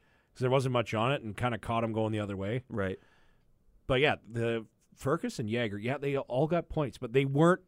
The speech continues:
Speaker 1: being their true selves in that game. It was Mateychuk that brought everybody in, so.
Speaker 2: And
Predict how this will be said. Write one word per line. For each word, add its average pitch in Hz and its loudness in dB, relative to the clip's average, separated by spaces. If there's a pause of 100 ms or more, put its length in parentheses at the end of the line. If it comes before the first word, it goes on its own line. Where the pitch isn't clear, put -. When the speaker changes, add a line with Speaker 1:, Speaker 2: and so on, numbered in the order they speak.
(120)
Speaker 1:
being 127 -2
their 110 -2
true 170 2
selves 80 -8
in 87 -12
that 80 -12
game. 80 -10 (340)
It - -10
was 104 -4
Mateychuk 110 -2
that 85 -8
brought 90 -6
everybody 82 -10
in, 60 -16
so. - -8
Speaker 2:
And 101 2